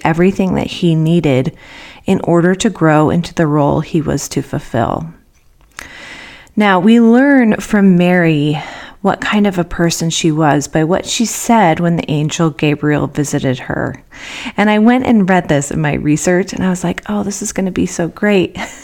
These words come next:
And I just started kind of laughing, actually, because before she says the part I'm gonna really build my podcast around,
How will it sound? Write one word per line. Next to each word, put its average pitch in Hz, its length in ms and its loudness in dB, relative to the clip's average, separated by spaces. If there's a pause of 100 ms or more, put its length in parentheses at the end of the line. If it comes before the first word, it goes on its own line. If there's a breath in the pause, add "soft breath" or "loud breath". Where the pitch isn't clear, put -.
(120)
And 220 400 0
I 190 200 0
just 233 200 -4
started 262 360 0
kind 170 200 0
of 147 120 -4
laughing, 143 420 -2
actually, 127 380 -2
because 160 440 0 (480 loud breath)
before 262 380 2
she 302 160 4
says 208 220 0
the 202 80 2
part 185 260 0
I'm 156 140 0
gonna 156 180 0
really 156 300 2
build 151 260 0
my 143 160 2
podcast 139 680 -4
around, 151 420 0